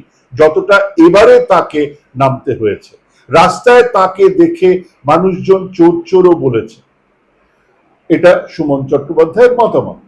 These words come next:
সুমন চট্টোপাধ্যায় অবশ্য ভোট পার্সেন্টেজ বা আসন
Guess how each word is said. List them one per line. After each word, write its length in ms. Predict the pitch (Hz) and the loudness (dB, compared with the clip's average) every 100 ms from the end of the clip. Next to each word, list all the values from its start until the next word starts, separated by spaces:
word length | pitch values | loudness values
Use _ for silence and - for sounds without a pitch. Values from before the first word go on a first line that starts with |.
| _ _ | _ _
সুমন 240 | 220 254 254 | -2 -2 2
চট্টোপাধ্যায় 560 | 254 254 240 226 208 | 2 4 2 4 4
অবশ্য 220 | 175 - 214 127 | 2 0 -4 -2
ভোট 220 | - 190 - - | 2 2 2 0
পার্সেন্টেজ 600 | 175 170 226 - 180 113 101 | 0 2 -2 0 -2 -2 -4
বা 140 | 131 143 - - _ - | 0 0 0 -14 _ 0
আসন 380 | 151 - 226 | 0 0 -4